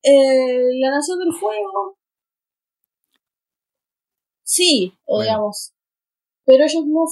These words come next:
Speaker 1: no son invasores hasta la guerra que empieza Sosin.
Speaker 2: Claro, no lo son, y, pero siempre son tecnológicamente más avanzados.
Speaker 1: Sí, y una sociedad muy militarizada.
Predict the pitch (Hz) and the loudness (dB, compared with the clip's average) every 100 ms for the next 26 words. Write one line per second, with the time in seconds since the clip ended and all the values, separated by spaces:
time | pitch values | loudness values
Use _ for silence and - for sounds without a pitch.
0 | - 254 262 285 311 302 294 269 240 240 | -6 -4 -2 -2 -4 -2 0 2 2 2
1 | 294 277 269 302 - - _ - 269 262 | 4 4 4 2 -4 -14 _ -2 -2 -4
2 | - 285 320 _ _ _ _ _ _ _ | -6 -4 -6 _ _ _ _ _ _ _
3 | _ _ _ _ _ - 202 190 196 202 | _ _ _ _ _ -8 -4 0 2 2
4 | 214 226 - _ _ _ _ _ _ 208 | 0 -4 -8 _ _ _ _ _ _ -20
5 | - 202 202 208 208 208 220 220 208 196 | -10 -6 -6 -4 -4 -2 -4 -2 -2 -4
6 | 180 180 202 _ _ _ _ _ _ _ | -10 -14 -20 _ _ _ _ _ _ _
7 | _ _ _ _ _ _ _ _ _ _ | _ _ _ _ _ _ _ _ _ _
8 | _ _ - 143 123 82 _ 110 147 160 | _ _ -8 -6 -4 -8 _ -10 -4 -4
9 | 156 - 170 - _ - - _ - 185 | -4 -4 -6 -8 _ -20 -20 _ -20 -6
10 | 202 170 208 208 - 196 185 - 139 143 | -4 -2 -4 -4 -4 -6 -6 -10 -12 -8
11 | 135 156 185 147 147 139 139 143 160 110 | -6 -6 -6 -6 -8 -8 -8 -8 -8 -8
12 | 104 - 135 87 - - _ _ _ - | -8 -6 -6 -8 -16 -20 _ _ _ -16
13 | 196 - - 214 233 247 247 233 214 226 | -14 -14 -12 -10 -6 -6 -6 -6 -4 -4
14 | 226 254 269 226 185 185 185 208 185 175 | -2 0 0 0 -2 -4 -2 0 0 -2